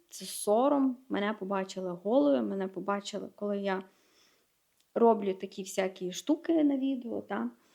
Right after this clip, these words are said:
ще щось там говорю, видно мої інтимні місця і так далі. Питання до вас. Для чого ви таким займаєтеся,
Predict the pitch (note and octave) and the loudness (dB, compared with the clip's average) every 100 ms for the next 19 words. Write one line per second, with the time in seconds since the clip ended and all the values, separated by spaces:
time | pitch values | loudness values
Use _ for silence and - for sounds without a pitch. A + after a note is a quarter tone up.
0 | _ _ - - G#3 G3+ G3+ F#3 F#3 F#3 | _ _ -20 -4 -2 -2 -6 -6 -4 -4
1 | G3 B3+ E4 B3+ A#3 G#3+ G#3 F#3 F#3+ F#3+ | 2 6 6 6 4 0 -2 -4 -2 -2
2 | F#3+ F#3 F#3 F#3 F#3 G3 G3 F#3+ F#3 F#3 | -4 -6 -8 -6 -6 -8 -6 -6 -6 -8
3 | F#3 - C4 E4 E4+ _ _ _ _ - | -12 -6 -2 -2 -4 _ _ _ _ -4
4 | A#3 A#3 G#3 D3+ G2 G3 - G#3+ - - | 2 2 4 2 2 -4 -10 -14 -2 6
5 | C#4 E4+ F#4+ G4 D#4 G3 F#3+ - - _ | 10 12 12 10 8 4 0 -6 -20 _
6 | _ _ _ _ - D4 G4 - B3 F#3+ | _ _ _ _ 2 6 6 6 6 6
7 | F3+ F3 F3 G3+ G3+ G#3 F3 F#3+ _ - | 6 -2 -4 -4 2 4 2 -6 _ -4
8 | G#3 A3 G3 F#3 F3+ F3 D#3 D#3+ F#3 C4 | -2 0 0 0 0 0 0 -2 -2 0
9 | D#4 F#4+ | 0 -2